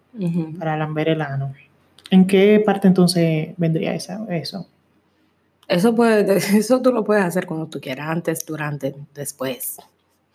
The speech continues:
Speaker 2: Después, antes, y donde tú quieras,
Speaker 1: Durante.
Speaker 2: cuando tú lo quieras
Speaker 1: Donde tú
Speaker 2: colocar.
Speaker 1: quieras, cuando tú quieras. Tú lo puedes poner donde tú quieras, porque eso es, eso es parte de, eso, eso es muy bueno para el calentamiento, tú
Speaker 2: Para
Speaker 1: sabes.
Speaker 2: estimular.
Speaker 1: El prejuego,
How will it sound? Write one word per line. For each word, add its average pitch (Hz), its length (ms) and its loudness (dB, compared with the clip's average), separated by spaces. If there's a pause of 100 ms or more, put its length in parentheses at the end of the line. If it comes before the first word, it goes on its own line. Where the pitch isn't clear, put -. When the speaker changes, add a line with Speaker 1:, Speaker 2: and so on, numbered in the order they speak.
Speaker 2:
Después, 202 680 2
antes, 220 340 2
y 202 180 6
donde 214 200 4
tú 202 60 6
quieras, 185 160 2
Speaker 1:
Durante. 220 180 2
Speaker 2:
cuando 277 200 4
tú 285 80 2
lo 294 120 4
quieras 320 200 2
Speaker 1:
Donde 262 140 4
tú 233 80 4
Speaker 2:
colocar. 175 220 2
Speaker 1:
quieras, 320 240 0
cuando 247 260 -2
tú 277 100 -8
quieras. 165 300 -2
Tú 220 80 -2
lo 277 140 -4
puedes 269 180 0
poner 254 340 -4
donde 175 540 -4
tú 247 140 -12 (120)
quieras, - 540 -20
porque - 300 -2
eso 208 300 2
es, 220 160 2
eso 185 200 -2
es 220 80 0
parte 214 400 0
de, 170 600 2 (100)
eso, 247 420 0
eso 196 200 -2
es 233 40 0
muy 247 140 0
bueno 208 320 2
para 175 480 0
el 160 380 -4
calentamiento, 143 720 -10
tú - 100 -18
Speaker 2:
Para 185 200 -4
Speaker 1:
sabes. 170 160 -4
Speaker 2:
estimular. 160 640 0
Speaker 1:
El 165 220 0
prejuego, 165 1040 -4